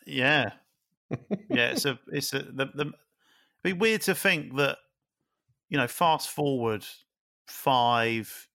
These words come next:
Speaker 1: ten years when, you know, not being horrible, some of those names that you've listed will probably be dead.
Speaker 2: <laughs>
Speaker 1: Like,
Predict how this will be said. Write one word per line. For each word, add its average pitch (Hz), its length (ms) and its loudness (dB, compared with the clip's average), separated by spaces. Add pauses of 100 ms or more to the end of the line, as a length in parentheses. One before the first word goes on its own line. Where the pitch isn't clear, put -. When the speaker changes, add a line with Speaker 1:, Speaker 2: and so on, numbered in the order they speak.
Speaker 1:
ten 123 340 -2
years 113 460 0
when, 107 420 2
you 120 80 -4
know, 95 220 0 (340)
not 123 160 0
being 107 140 2
horrible, 101 540 2
some 117 260 -2
of 104 80 2
those 104 220 2
names 104 280 0
that - 80 -8
you've 104 120 -4
listed - 280 -4
will 98 80 -6
probably 98 280 -2
be 95 120 -6
dead. 92 400 -2 (120)
Speaker 2:
<laughs> - 680 -4
Speaker 1:
Like, 110 260 2